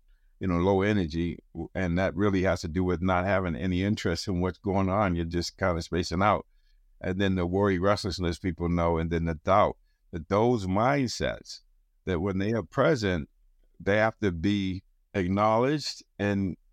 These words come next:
dealt with. And we deal with them in a multiplicity of ways. Some, sometimes we deal with them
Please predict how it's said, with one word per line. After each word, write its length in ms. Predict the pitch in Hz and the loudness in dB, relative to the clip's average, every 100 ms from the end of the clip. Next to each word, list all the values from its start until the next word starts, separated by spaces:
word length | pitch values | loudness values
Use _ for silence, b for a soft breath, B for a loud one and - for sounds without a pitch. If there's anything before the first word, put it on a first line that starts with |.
| 90 | -2
dealt 300 | 120 147 - | 4 4 2
with. 280 | 78 53 - - | -4 -6 -10 -4
And 180 | 95 98 | -2 0
we 160 | 101 | 0
deal 380 | 85 87 107 117 | -2 2 2 4
with 180 | 110 - | 0 0
them 220 | 117 113 | 2 4
in 100 | 104 | 2
a 80 | 98 - | 0 0
multiplicity 760 | 101 98 92 - 107 - 104 | 0 2 0 -2 -4 0 0
of 100 | 104 | 2
ways. 320 | 113 131 92 | 2 0 0
Some, 320 | - 120 104 - | -2 -2 -2 -2
sometimes 520 | 117 117 120 110 101 | -2 0 0 -2 -2
we 120 | 95 | -4
deal 280 | 85 104 101 | 2 4 4
with 160 | 101 | 0
them 300 | - 104 98 | 0 2 0